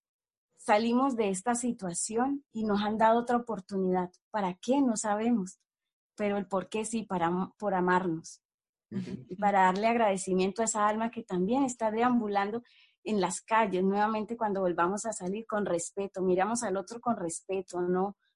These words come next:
Speaker 1: no por diferencia de lo que sea, ni, ni su aspecto físico, ni nada, ni sus títulos, ni nada, sino como ese ser que también, igual que yo, estuve en un lugar y que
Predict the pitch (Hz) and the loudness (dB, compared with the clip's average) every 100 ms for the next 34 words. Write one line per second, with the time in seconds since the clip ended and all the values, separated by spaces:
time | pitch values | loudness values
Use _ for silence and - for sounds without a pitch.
0 | _ 202 202 208 240 240 240 180 190 196 | _ -6 -4 0 0 0 -2 0 0 -2
1 | - 226 226 220 196 - 160 - 196 185 | -4 -2 0 -2 -4 -6 -12 -8 0 2
2 | 175 165 160 _ _ _ _ 190 190 190 | 2 2 0 _ _ _ _ -2 -2 -2
3 | 196 180 175 175 - 180 _ 190 - 220 | -2 2 2 0 -4 -6 _ -14 -10 -8
4 | 226 233 - 202 185 208 233 214 190 185 | -6 -10 -8 -2 0 2 0 0 -2 -4
5 | 185 185 - 233 233 233 208 190 185 180 | -4 -10 -8 -4 -4 -4 -6 -4 0 2
6 | 190 196 170 - _ - 208 208 233 226 | 4 2 0 -8 _ -6 -4 -2 0 0
7 | 226 240 - 254 285 311 _ _ 214 185 | -2 -4 -4 -4 -4 -10 _ _ -10 -6
8 | 185 185 196 233 240 208 202 - 226 226 | -2 0 0 0 2 2 -2 -2 -2 -2
9 | - 254 247 240 240 _ _ _ _ 196 | -4 0 2 0 -2 _ _ _ _ -4
10 | 202 208 233 233 - - _ _ _ 233 | -2 0 0 2 0 0 _ _ _ -6
11 | 208 _ - 190 175 165 | -6 _ -12 -6 -4 -6